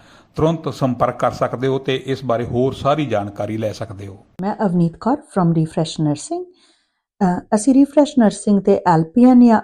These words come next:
Speaker 2: ਆਰ ਐਨ ਦੇ ਰਜਿਸਟ੍ਰੇਸ਼ਨ ਐਗਜ਼ਾਮ, ਜੋ ਕਿ ਕੈਨੇਡਾ, ਅਮਰੀਕਾ ਤੇ ਆਸਟ੍ਰੇਲੀਆ ਦੇ ਵਿੱਚ ਵੈਲਿਡ ਹੈ,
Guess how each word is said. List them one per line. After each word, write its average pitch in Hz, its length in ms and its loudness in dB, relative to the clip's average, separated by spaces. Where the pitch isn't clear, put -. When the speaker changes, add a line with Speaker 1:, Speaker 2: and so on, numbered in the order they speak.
Speaker 2:
ਆਰ 160 160 4
ਐਨ 160 160 4
ਦੇ 156 260 2
ਰਜਿਸਟ੍ਰੇਸ਼ਨ 196 920 2
ਐਗਜ਼ਾਮ, 147 540 0
ਜੋ 165 160 2
ਕਿ 170 400 0
ਕੈਨੇਡਾ, 190 640 2
ਅਮਰੀਕਾ 160 500 2
ਤੇ 170 120 0
ਆਸਟ੍ਰੇਲੀਆ 165 540 4
ਦੇ 214 120 6
ਵਿੱਚ 175 240 0
ਵੈਲਿਡ 156 400 -2
ਹੈ, 220 160 -2